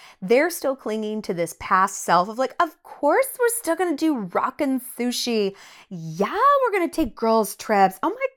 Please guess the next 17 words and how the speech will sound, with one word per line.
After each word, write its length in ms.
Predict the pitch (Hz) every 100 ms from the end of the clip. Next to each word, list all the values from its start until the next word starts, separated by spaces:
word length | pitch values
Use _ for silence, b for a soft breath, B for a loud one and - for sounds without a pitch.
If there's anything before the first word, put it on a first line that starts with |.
| _
God, 520 | - 247 480 508 320 220
that 280 | 320 214
baby's 360 | 226 233 392 427
not 160 | 330 311
gonna 140 | 359
affect 280 | 359 392 - B B B -
anything." 720 | 269 508 523 - 180 165 156 B B B B
And 140 | 254
they 140 | 285 302
sell 520 | - - - 202 277
it 180 | 359 -
so 320 | - - 202
well 360 | 220 175 165 214
because 280 | 226 247
they 180 | 190 254
believe 440 | 269 269 254 339 294
it. 260 | - -